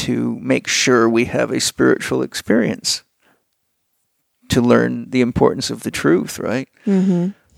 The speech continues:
Speaker 1: So that's crazy. Okay, so we basically have narrowed relationship down to love, mind, spirit, and soul,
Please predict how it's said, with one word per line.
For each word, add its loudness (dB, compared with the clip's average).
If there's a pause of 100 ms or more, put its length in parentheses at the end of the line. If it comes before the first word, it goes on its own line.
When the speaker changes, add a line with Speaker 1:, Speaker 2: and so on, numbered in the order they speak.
Speaker 1:
So -6
that's -2 (100)
crazy. -4
Okay, 2
so 6
we 0
basically 2
have -4
narrowed 0
relationship -2
down -4
to -4
love, 2
mind, 0 (920)
spirit, 4
and -4
soul, 4